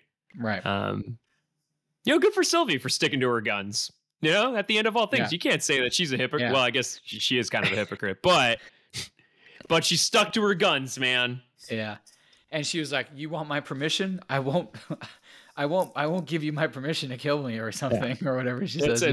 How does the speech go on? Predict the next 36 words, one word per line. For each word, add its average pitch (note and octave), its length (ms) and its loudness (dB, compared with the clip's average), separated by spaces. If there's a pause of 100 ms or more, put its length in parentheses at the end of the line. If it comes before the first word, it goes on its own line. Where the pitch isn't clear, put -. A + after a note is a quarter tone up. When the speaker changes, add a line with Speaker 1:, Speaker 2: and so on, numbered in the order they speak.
(100)
Speaker 1:
know? C#3 40 -4
Speaker 2:
blessing. A#2 580 0
You're C#3 140 -2
not C#3 160 2
gonna B2 140 0
get, C3 80 -4
Speaker 1:
Blessing. D3+ 220 2
Speaker 2:
you're B2+ 80 0
not B2+ 120 0
gonna A#2+ 60 -4
Speaker 1:
You're A2 100 -2
Speaker 2:
get - 60 -2
Speaker 1:
not - 60 -2
Speaker 2:
my - 40 -4
Speaker 1:
gonna, C3 140 -6
Speaker 2:
blessing. D#3 200 0
Speaker 1:
you're F3+ 100 -2
not A#2 180 -6
gonna A2+ 120 -10
get A#2 120 -2
Speaker 2:
Yeah. G2+ 60 -6
Speaker 1:
my E2+ 100 -10
blessing. D#2 420 -10
Come A#2 180 -4
on D#2 140 -8
now. C#2+ 200 -14 (200)
Speaker 2:
Yeah. A2 240 0 (220)
Speaker 1:
Um, A#2+ 500 -2 (240)
Speaker 2:
Oh E4+ 80 0
yeah, - 160 0
go D3+ 140 -2
kill F#3 220 -2
me. G#2+ 180 -10 (180)
That's - 140 -2
fine. A2 320 -8 (680)
Speaker 1:
But E3+ 300 2